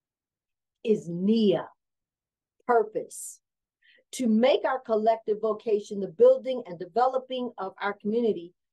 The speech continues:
in order to restore our people to their traditional greatness. The sixth one, Kayumba, creativity. Creativity, Kayumba. To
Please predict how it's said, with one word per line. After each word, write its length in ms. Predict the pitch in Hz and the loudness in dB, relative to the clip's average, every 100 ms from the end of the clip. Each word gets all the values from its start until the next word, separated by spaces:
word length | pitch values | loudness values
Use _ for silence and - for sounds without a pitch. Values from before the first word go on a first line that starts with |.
| _ 269 | _ 0
in 160 | 254 | 4
order 220 | 254 233 233 | 4 4 0
to 100 | 226 | -2
restore 580 | 196 202 - 285 302 320 240 | -4 -4 -12 -2 2 2 2
our 200 | 240 240 | 0 -2
people 300 | 240 214 214 | -14 -14 -14
to 100 | 208 | -10
their 200 | 202 190 | -6 -6
traditional 720 | 190 170 - 185 - 180 180 | -6 -16 -10 -10 -10 -12 -12
greatness. 760 | 165 165 156 _ _ - - - _ _ _ _ _ _ _ | -6 -6 -6 _ _ -20 -20 -20 _ _ _ _ _ _ _
The 100 | 170 - | -16 -12
sixth 240 | - 226 _ | -14 -14 _
one, 160 | - - _ _ _ _ _ _ _ _ _ _ _ _ _ _ _ _ _ _ _ _ _ _ _ _ _ _ _ | -20 -20 _ _ _ _ _ _ _ _ _ _ _ _ _ _ _ _ _ _ _ _ _ _ _ _ _ _ _
Kayumba, 560 | 160 156 160 180 160 - _ _ _ _ _ _ _ _ _ _ _ | -14 -12 -12 -12 -14 -16 _ _ _ _ _ _ _ _ _ _ _
creativity. 800 | - 214 156 - 185 175 156 - _ _ _ _ _ _ _ _ _ _ _ _ _ _ - | -8 -6 -6 -6 -4 -4 -6 -16 _ _ _ _ _ _ _ _ _ _ _ _ _ _ -10
Creativity, 840 | 233 240 185 - - 190 185 147 - | -4 0 -2 -4 -2 -2 -2 -10 -16
Kayumba. 600 | - 175 180 190 196 160 131 _ _ _ _ _ _ _ _ _ _ _ | -4 -4 -2 -4 -4 -8 -18 _ _ _ _ _ _ _ _ _ _ _
To 180 | - 226 | -16 -6